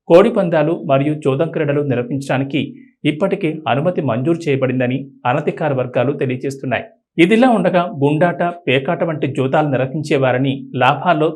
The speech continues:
తమకు వాటా కావాలని, కోడి పందాల్లో ఏమీ మిగలడం లేదని నిర్వాహకులు వాపోయారు. అందువల్ల జూదాలు నిర్వహించేవారు ఆయా లాభాల్లో యాభై శాతం మేర నిర్వాహకులకు ఇవ్వాలని డిమాండ్ చేస్తున్నారు.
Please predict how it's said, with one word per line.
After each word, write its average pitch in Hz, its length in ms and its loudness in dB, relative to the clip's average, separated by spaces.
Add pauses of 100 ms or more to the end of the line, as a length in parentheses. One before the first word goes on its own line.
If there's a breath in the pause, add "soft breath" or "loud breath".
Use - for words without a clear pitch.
తమకు 143 260 -2
వాటా 120 280 2
కావాలని, 131 600 0 (340 loud breath)
కోడి 202 220 6
పందాల్లో 185 540 2
ఏమీ 147 240 0
మిగలడం 135 480 0
లేదని 131 400 -2
నిర్వాహకులు 131 500 -4
వాపోయారు. 107 500 0 (480 soft breath)
అందువల్ల 208 420 4
జూదాలు 151 480 2
నిర్వహించేవారు 139 840 -2
ఆయా 127 220 4
లాభాల్లో 135 680 0
యాభై 143 280 2
శాతం 151 340 -2
మేర 131 220 2
నిర్వాహకులకు 147 840 -4
ఇవ్వాలని 131 340 -2
డిమాండ్ 120 340 -4
చేస్తున్నారు. 117 420 -4